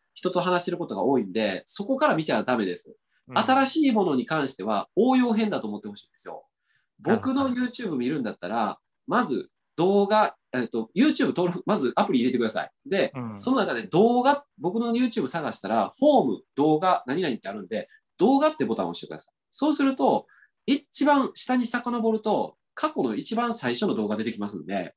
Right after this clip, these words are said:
Speaker 2: うん。
Speaker 1: そのうちの最初の、一番最初に喋ってる二三十個をまず見てください。
Speaker 2: なるほど。これは見ないと。
Speaker 1: これを見てもらったら、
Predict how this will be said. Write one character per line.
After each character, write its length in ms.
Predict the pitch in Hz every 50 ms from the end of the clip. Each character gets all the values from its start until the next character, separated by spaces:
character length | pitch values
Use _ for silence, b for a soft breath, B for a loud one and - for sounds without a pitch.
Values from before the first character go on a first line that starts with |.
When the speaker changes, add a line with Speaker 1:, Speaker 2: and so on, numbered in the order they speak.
| -
Speaker 2:
う 80 | 117 - - 110 107
ん。 40 |
Speaker 1:
そ 140 | - - 277
の 140 | 285 285 285
う 60 | 277
ち 160 | 262 - 254
の 180 | 247 262 220 -
最 240 | - - 160 170 180
初 140 | 175 - 170
の、 80 | 147
一 260 | - 160 - - -
番 180 | 226 269 269 262
最 120 | - 160
初 100 | 139 -
に 60 | 139 -
喋 200 | - 127 123 117
っ 20 |
て 80 | - 120
る 100 | 120 113
二 140 | 113 135
三 280 | 156 - 226 214 233 233
十 160 | 220 269 302 - _
個 100 | - 131
を 100 | 110 104
ま 100 | 117 -
ず 80 | 104
見 80 | 104 101
て 80 | 104 95
く 80 | 95
だ 80 | 90 -
さ 100 | - -
い。 40 | _ B B B B B B B B B _
Speaker 2:
な 140 | 123 110 110
る 60 | 120
ほ 100 | 107 120
ど。 200 | 113 104 98 101 - _ _ _ _ _ _ _ _ _ -
こ 220 | - - - 165
れ 80 | 170 170
は 60 | 165
見 60 | 277 311
な 80 | 311 294
い 40 |
と。 0 | 277
Speaker 1:
こ 40 | 269
れ 40 | 269
を 40 | 269
見 60 | 262
て 0 |
も 100 | 247 233
ら 60 | 226
っ 60 | 220 -
た 80 | - -
ら、 160 | - - -